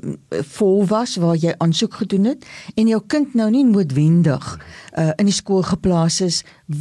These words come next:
wat jy beplan het om jou kind in die skool te hê nie. Of hy of sy is nie saam met die maats nie. Ehm, of dan, wat is daar ook wat 'n mens se planne baie keer de mekaar maak in, in terme van kinders en skole, is dat,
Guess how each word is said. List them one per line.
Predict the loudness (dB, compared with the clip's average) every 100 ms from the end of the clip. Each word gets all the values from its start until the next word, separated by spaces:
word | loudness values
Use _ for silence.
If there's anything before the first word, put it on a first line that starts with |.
| -2
wat | -2 -2
jy | 0 2 2
beplan | 0 -2 -2 -2 0 0
het | -2 -4 -16 -6
om | 0 2
jou | 2
kind | 0 -2 -2
in | 0
die | 0
skool | -2 -4 -4 -2
te | 0
hê | 2 2 0
nie. | -2 -8 -16 -16 -4
Of | -2 -2 -2
hy | -2 0 -2 -2
of | -4
sy | -4 -2
is | 0 0 -2
nie |
saam | -2 0 0
met | 2
die | 2
maats | 4 2 2 -2 -4 -8
nie. | -8 -14 -20 -20 -20 -18 -6
Ehm, | -2 0 0 -2 -10 -14 -2
of | 0 0 -4 -10
dan, | -4 0 2 0
wat | 0 -2
is | -2
daar | 0 0
ook | 0 -2 -2
wat | -2 0
'n |
mens | 0 0
se | -2
planne | -2 -2 0 0
baie | -2 -2 -4
keer | -2 -2
de | 0
mekaar | 0 0 0 0 0
maak | -2 -2 -8 -20 -20 -4
in, | -2 0
in | -2 -2
terme | -2 -2 -4
van | -4 -4
kinders | -2 0 0 -2
en | -4
skole, | -4 -8 -4 -2 0 -2 -6 -20 -8
is | -4 -2 -2
dat, | -2 -2